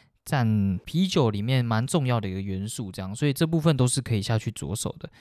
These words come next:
那基本上我啤酒就讲到这边了，以后有机会再讲这样。呃，原本我还要再讲另一件事情，但是我这边就先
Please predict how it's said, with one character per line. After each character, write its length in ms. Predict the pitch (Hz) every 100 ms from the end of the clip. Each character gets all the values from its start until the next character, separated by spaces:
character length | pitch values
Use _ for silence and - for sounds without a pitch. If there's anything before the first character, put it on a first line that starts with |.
| - - - -
那 360 | 127 123 117 - -
基 120 | -
本 100 | 135
上 260 | 117 170 135
我 240 | 113 107 - -
啤 100 | 160
酒 100 | 143
就 80 | 143
讲 160 | 127
到 60 | 123
这 100 | 127
边 140 | 127
了， 100 | 120
以 100 | 104
后 140 | 120 123
有 100 | 107
机 220 | - 120
会 160 | 131 113
再 100 | 107
讲 220 | 98 -
这 100 | -
样。 100 | 82 - - - -
呃， 240 | 113 117 120
原 220 | 117 190
本 120 | 220
我 120 | 117
还 80 | 107
要 200 | 127 135
再 160 | 139 131
讲 240 | 107 101
另 140 | 143
一 40 | 123
件 120 | 117
事 180 | 113 120
情， 200 | 98 98
但 100 | 113
是 60 |
我 100 | 110
这 100 | 98
边 140 | 123 120
就 100 | 120
先 300 | 110 110